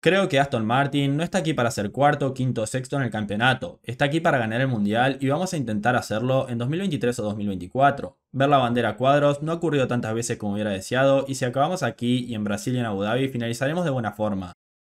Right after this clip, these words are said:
El objetivo es maximizar los días que tienes en el circuito de Interlagos, es diferente a cualquier otro circuito del calendario. Debes concentrarte aquí, pero también estás haciendo progresos para el futuro.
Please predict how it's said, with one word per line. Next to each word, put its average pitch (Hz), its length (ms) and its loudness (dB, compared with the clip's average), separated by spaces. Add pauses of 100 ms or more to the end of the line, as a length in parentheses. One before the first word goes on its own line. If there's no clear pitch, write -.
(200)
El 139 140 2
objetivo 156 360 2
es 190 40 4
maximizar 143 460 0
los 160 80 2
días 147 180 0
que 131 80 -4
tienes 120 280 -2
en 107 80 -4
el 101 80 -4
circuito 120 400 -2
de 113 80 -2
Interlagos, 127 540 2
es 156 100 -4
diferente 131 360 -2
a 110 60 -6
cualquier 104 300 -4
otro 170 140 -2
circuito 113 400 -4
del 104 120 0
calendario. 98 680 -2
Debes 127 200 0
concentrarte 110 500 -2
aquí, 123 260 -2
pero 131 180 0
también 139 260 -2
estás 131 260 -2
haciendo 113 280 -4
progresos 104 360 -4
para 95 160 -4
el 87 40 -8
futuro. 104 500 -2